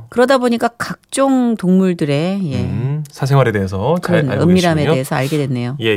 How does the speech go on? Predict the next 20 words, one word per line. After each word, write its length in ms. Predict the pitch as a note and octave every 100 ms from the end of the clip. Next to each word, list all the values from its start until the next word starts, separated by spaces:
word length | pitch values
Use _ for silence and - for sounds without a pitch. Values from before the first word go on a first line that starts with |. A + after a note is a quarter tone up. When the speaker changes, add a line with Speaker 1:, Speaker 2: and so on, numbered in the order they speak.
| F2+
Speaker 2:
예. 160 | F2 - - - - - - - -
Speaker 1:
아, 460 | A3+ A3+ A3 A3 B3+ - A#4+ -
<laughs> 320 | - - _
어떻게 260 | F#3 A#3+ G3+
여기까지 300 | F#3 A#3 F#3+
왔죠? 360 | C#3 F3+ C#4+ - - -
정신없이 480 | - A#3 D4 C#4+ - -
내비 240 | A3+ B3+
안 100 | G#3+
찍고 220 | G#3+ -
달리다 360 | A#3+ G#3+ G3 G3
보면 160 | G3 G3+
이렇게 500 | F3 F#3+ A3 E3+ - -
오네요. 440 | - E3+ D#3+ C#3 D#3
Speaker 2:
네. 160 | A2+ G2+ F2 E2+
Speaker 1:
칠공칠구님, 920 | - E4 D#4 D4+ A#3+ F#3 D#3 D3+ G#3+ - _
정리해드릴게요. 880 | A#3+ C#4 E4 B3+ B3 G#3+ G3+ G3 A#3+
Speaker 2:
네. 280 | B2+ D#3+ G3+ _ _ -
Speaker 1:
남의 260 | A#3+ D#4
편, 400 | D#4+ C4 A#3+ D4